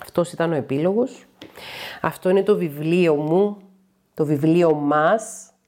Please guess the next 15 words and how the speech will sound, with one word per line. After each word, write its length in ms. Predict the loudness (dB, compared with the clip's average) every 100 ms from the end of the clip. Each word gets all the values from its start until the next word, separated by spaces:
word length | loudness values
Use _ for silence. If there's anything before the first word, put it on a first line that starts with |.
| _ _
Θέλω 340 | -4 0 2
να 120 | 2 0
σου 220 | 0 2
μιλήσω 380 | 2 2 0 0
για 120 | 0
τη 100 | -2
ζωή, 240 | -2 -2
ψυχή 440 | -2 -10 -8 -2 0
μου, 140 | 0
εισαγωγή 480 | 0 -2 0 0 -4
στην 300 | -4 -6 -6
ψυχοεκπαίδευση, 1120 | -8 -6 -2 -2 -4 -4 -2 -2 -4 -6 -6 -6 -14 -20 -20 -20 -20 -6
το 100 | -2
οποίο 320 | -2 0 0
βιβλίο 640 | 2 0 0 2 2 2